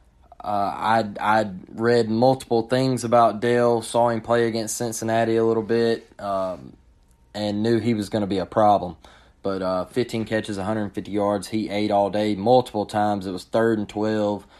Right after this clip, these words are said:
uh, second and ten, uh, you know, second and eleven, whatever, just, just down in distance. And Dale was right there to pick up seventeen, uh,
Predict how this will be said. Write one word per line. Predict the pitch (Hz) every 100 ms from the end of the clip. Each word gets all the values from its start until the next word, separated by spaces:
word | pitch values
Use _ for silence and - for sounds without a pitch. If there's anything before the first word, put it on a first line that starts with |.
| - _
uh, | 87 95
second | - - 123 117 98
and | 104
ten, | - 113 113 107 104 98 - - _ _ -
uh, | 90 - - -
you | 107 98
know, | 87
second | - - 135 120 120 98
and |
eleven, | 104 101 110 113 107 110 107
whatever, | 123 123 113 110
just, | 104 110 110 104
just | - 123 110
down | 127 147 160
in | 131 95
distance. | 120 120 - 95 - - - _ -
And | 110 113 101
Dale | 98 123 117 110
was | 104 92
right | 107 117 113 110
there | 113 107 98
to | 95
pick | - 113
up | 107 -
seventeen, | - 123 117 110 104 104 104 101 98 - - _ -
uh, | 92 90